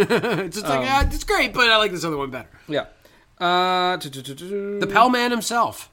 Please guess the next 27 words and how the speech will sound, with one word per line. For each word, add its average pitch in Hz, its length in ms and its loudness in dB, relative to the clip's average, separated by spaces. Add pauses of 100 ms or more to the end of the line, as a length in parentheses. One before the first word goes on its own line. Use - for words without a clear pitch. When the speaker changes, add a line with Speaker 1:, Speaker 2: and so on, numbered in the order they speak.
(520)
Speaker 2:
Yes. - 380 -8 (920)
Adam 233 220 6
Pellman 220 300 0
says, 208 160 4
"Maybe 302 280 4
my 269 180 2
favorite 262 480 -2
P 156 180 -2
and 135 140 -4
P, 147 380 -6
although 151 260 2
that 151 220 2
feels 175 200 0
like 147 140 -4
picking 156 300 -2
a 135 40 -2
favorite 131 360 -2
child 139 340 0
because 135 180 -6
I 131 100 -2
love 131 220 -2
Red 127 200 -4
Shoes 135 240 -8
and 127 80 -8
Blimp 127 200 -6
so 123 200 -6
much, 123 280 -8